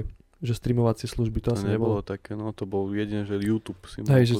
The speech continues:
Speaker 2: pozerať.
Speaker 1: YouTube si si mohol kúk-, no, cez YouTube vtedy to ešte neblokovali až tak tieto
Speaker 2: Aha.
Speaker 1: oné. Alebo boli také seriály, že, či seriály, také tie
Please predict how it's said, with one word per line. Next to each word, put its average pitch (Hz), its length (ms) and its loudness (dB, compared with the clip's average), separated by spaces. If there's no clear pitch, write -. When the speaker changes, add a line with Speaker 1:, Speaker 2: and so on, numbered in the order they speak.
Speaker 2:
pozerať. 135 120 6
Speaker 1:
YouTube - 200 0
si - 80 -8
si - 100 0
mohol 131 220 6
kúk-, - 240 -8
no, 135 160 4
cez 117 160 2
YouTube 127 320 -2
vtedy 127 260 2
to 123 100 2
ešte 120 180 0
neblokovali 117 580 2
až 120 140 2
tak - 200 -4
tieto 113 260 0
Speaker 2:
Aha. 117 80 4
Speaker 1:
oné. 131 140 4
Alebo 135 380 8
boli 127 220 6
také 127 220 0
seriály, 123 380 2
že, 110 180 0
či - 160 -12
seriály, 117 340 0
také 123 220 -2
tie 120 200 2